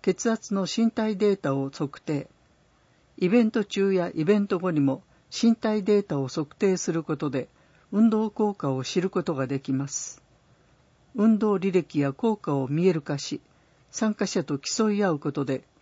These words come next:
効果を実感していただき、楽しみながら運動を行えます。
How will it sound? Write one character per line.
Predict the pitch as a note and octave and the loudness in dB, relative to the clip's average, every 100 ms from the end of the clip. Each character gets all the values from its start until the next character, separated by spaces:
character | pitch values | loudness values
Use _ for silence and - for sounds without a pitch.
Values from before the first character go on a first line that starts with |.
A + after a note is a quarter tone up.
| _ | _
効 | - A3 | -2 -2
果 | - C#3+ | 0 -2
を | C3+ | -2
実 | C3 D3 | -4 -6
感 | - G3 F#3 | -2 -2 -2
し | - | -4
て | - | -2
い | D#3 | -2
た | D3 | -2
だ | C#3 D3 | -6 -6
き、 | - - _ _ _ _ - | -12 -20 _ _ _ _ -4
楽 | G3+ A3+ | 0 2
し | - | 2
み | A3+ A3 | 2 2
な | F#3+ | 0
が | E3+ | -2
ら | C3 - | -2 -2
運 | D#3+ F#3 | -2 0
動 | F3 E3 D3+ D3+ | 0 0 0 -2
を | |
行 | C#3 D#3+ | -2 0
え | D3 C#3+ | 0 0
ま | C3+ C#3 | -2 -4
す。 | - - - | -8 -12 -16